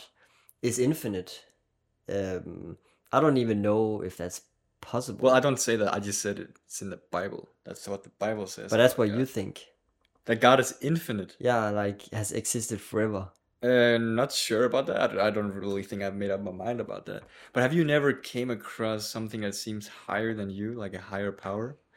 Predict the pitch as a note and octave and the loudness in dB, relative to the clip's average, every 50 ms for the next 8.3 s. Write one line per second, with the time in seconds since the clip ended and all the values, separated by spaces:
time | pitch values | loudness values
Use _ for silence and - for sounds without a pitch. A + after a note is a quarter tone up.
0 | - - - - A#2 A2+ G#2+ A2+ A#2 A#2+ C#3+ D3+ C3+ - A#2 A2 G#2+ G#2+ G#2+ A2 | -20 -20 -6 -4 -2 0 0 2 4 4 4 2 2 0 0 0 0 0 -2 -6
1 | A2+ - _ _ _ _ _ _ _ _ _ _ _ _ _ _ _ - G#2 G#2 | -10 -12 _ _ _ _ _ _ _ _ _ _ _ _ _ _ _ -2 0 2
2 | G2+ G2+ G2 G2 G2 G2 G2 - A2 A2 D#3 E3 D#3 - B2+ A#2 G#2+ G2+ - - | 2 2 2 2 2 0 0 -2 0 0 0 0 0 -4 -4 -4 -4 -4 -2 -2
3 | G#2+ G2+ G2 - A2 G2+ F#2+ - F#2+ F#2+ F#2 - _ _ _ _ _ _ _ _ | -2 -2 -2 -4 -6 -8 -8 -10 -12 -14 -14 -16 _ _ _ _ _ _ _ _
4 | _ _ _ _ _ _ _ _ _ _ - G2+ G2+ G2 F#2 - G#2 G2+ G2+ G2+ | _ _ _ _ _ _ _ _ _ _ -4 -2 -2 -2 0 0 0 2 2 2
5 | G2+ G2 - - - - _ _ _ _ _ A2+ A2 G#2+ G#2+ A#2+ C3 C3 C#3 B2+ | 2 0 -2 -6 -16 -20 _ _ _ _ _ -6 -2 2 4 4 4 4 2 -2
6 | A#2 A2+ A2+ - _ _ - A2 G#2+ - - A2 A2 A2 A2 A2 A2 G#2+ G#2 G#2 | -4 -6 -10 -16 _ _ -8 -6 -6 -4 -4 -4 -4 -4 -4 -6 -8 -10 -10 -10
7 | G#2 - _ - - G#2+ G#2+ G#2+ G#2+ G#2 F#2+ - A2 A2 - - - - A2+ G#2+ | -12 -14 _ -12 -6 -4 -2 -2 -2 -2 -4 -4 -6 -8 -8 -10 -10 -8 -8 -8
8 | G#2+ G#2+ G#2+ A2+ A2+ A2 | -8 -8 -10 -12 -12 -10